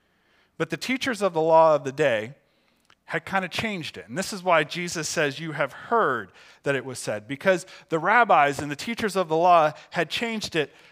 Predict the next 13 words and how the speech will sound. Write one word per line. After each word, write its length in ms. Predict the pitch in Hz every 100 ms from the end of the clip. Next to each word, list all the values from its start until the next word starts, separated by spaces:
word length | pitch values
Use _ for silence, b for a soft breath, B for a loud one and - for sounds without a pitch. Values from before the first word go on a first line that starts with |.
| B
to 140 | - 180
not 360 | 175 226 -
just 260 | - 220 -
mean 380 | 190 196 190 175
within 320 | 160 185 170
the 60 |
judicial 500 | 139 143 214 262 175
system, 500 | - 123 - 117 117 - b b b _
but 220 | 147 147
in 160 | 180
your 220 | 175 147 -
everyday 800 | 175 190 214 180 175 160 156 147
interactions 880 | 160 156 139 139 143 - 120 107 107